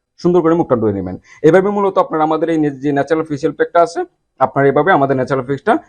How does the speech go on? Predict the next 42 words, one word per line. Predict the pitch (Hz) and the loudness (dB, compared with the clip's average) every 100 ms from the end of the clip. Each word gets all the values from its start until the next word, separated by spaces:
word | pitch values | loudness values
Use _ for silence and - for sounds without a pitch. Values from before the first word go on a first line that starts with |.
| _ | _
ব্যবহার | 143 135 117 | 0 2 0
করবেন। | 110 101 | -2 -8
আশা | 117 - | -10 -8
করি | 139 | -10
ইনশাআল্লাহ | 143 143 143 123 | -10 -8 -6 0
দুর্দান্ত | 175 180 170 | 2 2 -2
কাজ | 165 165 156 | -2 -2 -2
হবে। | 165 233 - _ | -2 -2 -6 _
তারপর | 135 139 160 | 0 2 0
হচ্ছে | 151 | 0
আমাদের | 143 147 156 | 0 2 2
ইউনানি | 160 151 | 2 0
সেবা | 156 143 143 | -2 -4 -4
যে | 143 | -4
Facebook | 139 151 143 | -4 -2 0
পেজ | 139 | -2
আছে, | 131 143 | -4 -8
Facebook | 127 135 131 | -10 -6 -4
পেজের | 131 135 | -2 -2
মধ্যে | 165 | 0
আমার | 170 135 | 0 0
নাম্বার | 135 123 | -2 -4
থেকে | 127 131 | -6 -10
শুরু | 139 | -8
করে | 135 127 | -6 -4
সবকিছু | 160 190 170 | -4 -4 0
দেওয়া | 147 139 | 2 2
থাকবে। | 135 143 208 _ _ - | 0 -4 -6 _ _ -2
আপনাদের | - 156 151 117 | 0 0 -2 0
যে | 147 | 0
কোনো | 160 214 | 2 0
সমস্যা, | 202 160 135 117 | 0 -2 -2 -4
আপনাদের | 113 127 123 | -8 -8 -6
যে | 131 | -6
কোনো | 143 185 | -4 -2
প্রবলেমে | 180 160 185 285 - _ - | 2 0 0 -6 -10 _ -4
আমাদেরকে | 127 139 160 | -2 0 2
মেসেজও | 143 143 165 185 | 2 2 0 2
করতে | 190 196 | 2 0
পারবেন, | 190 196 214 | -2 -2 -4
সরাসরি | 185 170 143 | 0 -2 0
আমাদেরকে | 135 131 120 | -4 -4 -4